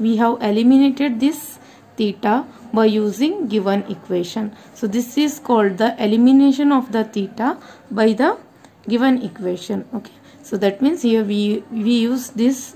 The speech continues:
given equation in order to eliminate this m theta.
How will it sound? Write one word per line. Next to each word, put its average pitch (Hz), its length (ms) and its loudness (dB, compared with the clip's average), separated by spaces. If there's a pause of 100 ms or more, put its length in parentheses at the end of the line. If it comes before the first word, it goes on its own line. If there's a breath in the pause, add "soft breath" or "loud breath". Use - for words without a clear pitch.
given 226 460 0
equation 208 580 -4 (320 loud breath)
in 240 160 4
order 214 320 2
to 247 180 0
eliminate 208 520 0
this - 520 -6 (140)
m 226 220 2
theta. 170 340 -8